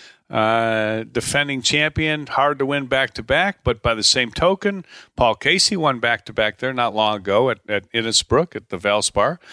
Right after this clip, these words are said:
and you gotta factor in horses for courses.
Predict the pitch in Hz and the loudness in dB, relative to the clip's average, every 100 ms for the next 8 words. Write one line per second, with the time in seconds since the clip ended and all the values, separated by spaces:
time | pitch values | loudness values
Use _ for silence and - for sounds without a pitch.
0 | - - _ 120 110 113 107 104 - - | -20 -20 _ -2 0 0 -2 -4 -10 -12
1 | - 110 101 107 110 - 127 - 127 139 | -6 -2 2 0 0 0 0 0 -2 -4
2 | 123 123 117 - 120 - 147 - 196 - | -2 0 2 0 -2 -2 0 2 2 0
3 | 85 - | -6 -12